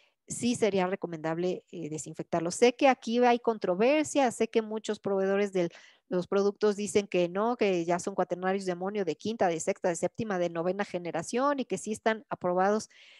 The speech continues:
para uso con alimentos. Yo me voy a lo que he leído de manera internacional. Los europeos son los que cuidan más, más que en Estados Unidos, los europeos cuidan más la salud de su gente y ellos dicen que cuaternarios de amonio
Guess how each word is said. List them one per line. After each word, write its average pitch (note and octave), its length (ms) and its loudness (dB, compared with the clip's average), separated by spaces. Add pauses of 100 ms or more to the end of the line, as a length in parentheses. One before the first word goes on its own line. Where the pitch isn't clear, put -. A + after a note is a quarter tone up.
(140)
para F#3 200 2
uso G3+ 180 2
con A3+ 180 0
alimentos. C4+ 520 2
Yo C4+ 160 6
me C4+ 120 4
voy B3+ 300 6
a B3+ 80 8
lo G#3+ 280 4
que G3 260 2
he - 20 4
leído G#3+ 580 2
de F#3 120 0
manera F#3 320 -2
internacional. F#3+ 1040 0 (580)
Los F#3+ 260 0
europeos F#3+ 560 6
son A#3+ 160 -2
los A#3 120 -6
que F#3 120 -4
cuidan A3 420 -2
más, G#3 300 -2 (220)
más A3+ 320 2
que C4+ 80 0
en A3+ 100 -2
Estados A3+ 300 2
Unidos, G#3 400 -4 (340)
los F#3 160 -4
europeos F#3+ 460 2
cuidan G3 320 0
más F#3+ 200 -2
la F#3 120 0
salud F3 340 0
de F3+ 100 -4
su D#3+ 140 -8
gente G3+ 540 0
y F3 160 2
ellos E3+ 240 0
dicen F3+ 340 -6
que F3 220 -2
cuaternarios F#3 640 -4
de F3+ 80 -2
amonio F3+ 360 -6